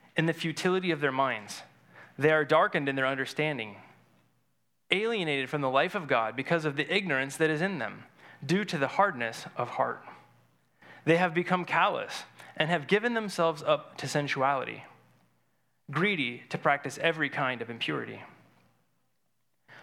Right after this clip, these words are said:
But that is not the way that you learned Christ, assuming that you have heard about him and were taught in him,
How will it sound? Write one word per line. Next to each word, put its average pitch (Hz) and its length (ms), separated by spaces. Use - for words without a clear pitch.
But 160 380
that 185 220
is 156 120
not 165 180
the 156 60
way 151 180
that 143 140
you 135 160
learned 131 220
Christ, 143 540
assuming 170 580
that 143 140
you 147 120
have 127 100
heard 214 220
about 127 240
him 127 160
and 135 120
were 135 80
taught 202 320
in 123 120
him, 107 260